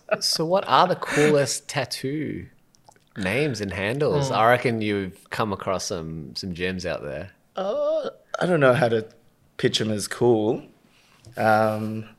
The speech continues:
Speaker 3: I think everyone has a different narrative beti-, behind their, their Instagram plug or their portfolio, and, like, how they promote themselves. Yeah. Yeah, it's like sex work,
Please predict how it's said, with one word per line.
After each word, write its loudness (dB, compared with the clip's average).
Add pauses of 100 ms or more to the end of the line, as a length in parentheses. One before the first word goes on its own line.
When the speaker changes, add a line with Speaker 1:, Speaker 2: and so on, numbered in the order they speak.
(280)
Speaker 3:
I -2
think -2
everyone 0
has -4 (100)
a -2
different -6
narrative -4
beti-, -12 (520)
behind -6
their, -4 (760)
their -4
Instagram -6
plug -4
or -6
their -6
portfolio, -6
and, -8 (140)
like, -10 (120)
how -4
they -4
promote -10
themselves. -6 (520)
Yeah. -4 (1080)
Yeah, -2
it's -12
like -2
sex -6
work, -8